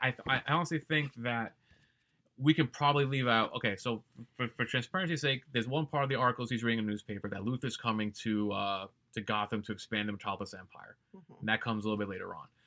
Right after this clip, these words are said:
Speaker 1: And you'll see why I say, like, that probably could never happened this part of the, in this part of the issue, and it still would have served its purpose, how it plays out, it plays out later on. So,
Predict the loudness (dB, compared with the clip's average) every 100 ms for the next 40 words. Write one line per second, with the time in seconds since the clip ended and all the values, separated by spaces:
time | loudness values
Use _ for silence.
0 | _ _ -6 0 0 0 0 0 2 0
1 | 2 2 2 -2 -6 _ _ _ -2 -2
2 | -2 -2 0 0 -2 -2 0 2 4 4
3 | 2 0 -2 -8 _ _ -8 -8 -2 -2
4 | 0 -4 -4 -4 -4 -4 -2 0 -2 -2
5 | -4 -6 _ _ _ -2 -2 2 2 4
6 | 4 2 2 4 2 -2 -6 0 -2 0
7 | -4 -6 -14 _ _ -4 -2 -2 -2 -4
8 | -4 -8 -12 _ _ -2 -2 0 -4 -4
9 | -6 -8 -10 -12 -16 -20 _ _ _ _
10 | -8 0 2 2